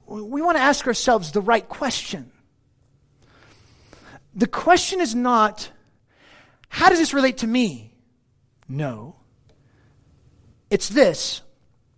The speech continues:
"How does your life fit in with who Jesus is and what he's done?" John will teach you who Jesus is and why it should matter to you.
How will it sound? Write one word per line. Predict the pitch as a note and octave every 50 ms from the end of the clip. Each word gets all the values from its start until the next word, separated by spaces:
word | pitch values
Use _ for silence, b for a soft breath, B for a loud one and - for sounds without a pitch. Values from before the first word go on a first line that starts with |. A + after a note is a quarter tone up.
| _ _ _ _ _ _ _ _ B B B B B B B B B B B B
"How | - - D4 F#4 F#4+
does | E4+ B3+ E3+ C#3 C3 C3 D3+
your | G#3 F4 A4+ A4
life | D#4+ A#3 G3+ F#3+ E3+ D#3+
fit | - - - G3+
in | F#3+ F#3 F3 D3 D3 - _ _ _ _ _ _ _
with | - E3 -
who | - G3 F#3
Jesus | C#3 - G3 F#3+ D3 E3 D#3 -
is | E3+ D3 A#2+
and | C#3+ C3+
what | B2 A#2+ A#2
he's | A#2 G#2+
done?" | G#2+ A2+ G#2 G2 F#2 - _ _ _ _ _ _ _ _ _ _ _ _ _ _ _ _ _ _ _ _ _ _ _ _ _ _ _ _ _ _ _ - - _ - - - - - - - - - - - - - - - - - _ _ _ _ _ - _ _ _ _ _ _ _ _ _ _ _ _ _ B B B B B B B B B B D#3
John | C3 C3 F3+ C4+ E4 G4 G4 F#4
will | D#4+ D4
teach | - - D4 D#4 D4+ - -
you | C#4
who | G3+ A#3+ B3
Jesus | F3 G3+ C4 A#3 A3 G#3+ D#3 F#3
is | A#3+ G#3+ F#3+ F3+ E3+ - - - - - _ _ _ _ _ _ _ _ _ _ _ _ _ _ _ _ -
and | C3+ B2+
why | C3 C#3 C#3 C#3
it | B2 A2+
should | - - C3
matter | A#2+ A#2+ A#2 A2+ A2 A2
to | - - A2
you. | G2+ G2 A#2+ B2+ A2 F#2